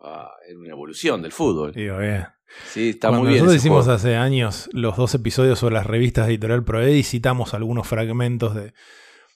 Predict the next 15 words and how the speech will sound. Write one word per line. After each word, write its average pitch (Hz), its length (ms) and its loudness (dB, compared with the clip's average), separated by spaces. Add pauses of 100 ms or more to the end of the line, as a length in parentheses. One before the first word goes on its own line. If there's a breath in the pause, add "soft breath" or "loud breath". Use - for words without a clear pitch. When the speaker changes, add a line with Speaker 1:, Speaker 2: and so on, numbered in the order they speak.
Speaker 2:
de 123 160 0
la 113 100 2
reseña 127 460 2
de 113 40 2
este 127 120 0
juego 127 240 4
que 117 80 0
salió 117 560 0
en 113 180 -6
la 107 80 -4
revista 113 380 -2
Load 120 300 0
M 113 120 -4
S 113 160 -6
X. 104 320 -10